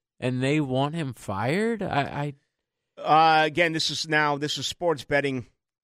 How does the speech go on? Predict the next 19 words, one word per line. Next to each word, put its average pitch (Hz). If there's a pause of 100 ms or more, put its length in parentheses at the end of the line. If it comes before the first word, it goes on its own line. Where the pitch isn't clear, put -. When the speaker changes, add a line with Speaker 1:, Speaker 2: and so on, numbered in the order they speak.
(160)
Speaker 2:
dot 123
A 120
G. 135 (880)
Next 135
coach 143
to 139
be 110
fired, 135 (680)
plus 170
three 160
hundred 135 (240)
is 117
Lincoln 117
Riley, 90 (120)
number 127
one 127
on 113
the 101
list. 92